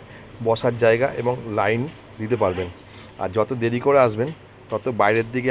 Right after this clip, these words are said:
আপনাকে লাইনে দাঁড়াতে হবে। আর প্রচণ্ড ঠান্ডা, সঙ্গে ভালো শীতবস্ত্র সঙ্গে নিয়ে আসবেন।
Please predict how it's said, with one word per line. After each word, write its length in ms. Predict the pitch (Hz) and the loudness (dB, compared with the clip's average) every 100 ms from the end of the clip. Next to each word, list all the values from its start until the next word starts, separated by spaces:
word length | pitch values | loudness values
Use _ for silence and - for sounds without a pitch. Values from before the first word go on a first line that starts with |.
| 120 | 0
আপনাকে 240 | 127 156 214 - - - | -2 -6 -10 -14 -20 -8
লাইনে 300 | 107 104 120 170 - - - - | -4 -2 -2 -4 -8 -20 -10 -2
দাঁড়াতে 280 | 98 98 98 | 0 0 -2
হবে। 160 | 90 87 - - - - | -6 -10 -16 -20 -20 -12
আর 60 | 98 117 | -10 -8
প্রচণ্ড 340 | 110 131 131 131 - | -6 -4 -2 -4 -4
ঠান্ডা, 320 | 107 117 143 180 - - | -6 -4 -6 -8 -18 -10
সঙ্গে 240 | 110 117 127 98 | -6 -4 -4 -4
ভালো 160 | 110 120 | -4 -4
শীতবস্ত্র 500 | - 113 120 120 - 196 - - - - | -8 -6 -4 -4 -6 -10 -14 -20 -20 -10
সঙ্গে 220 | 107 107 104 | -6 -4 -2
নিয়ে 160 | 95 | -4
আসবেন। 240 | 80 82 | -6 -10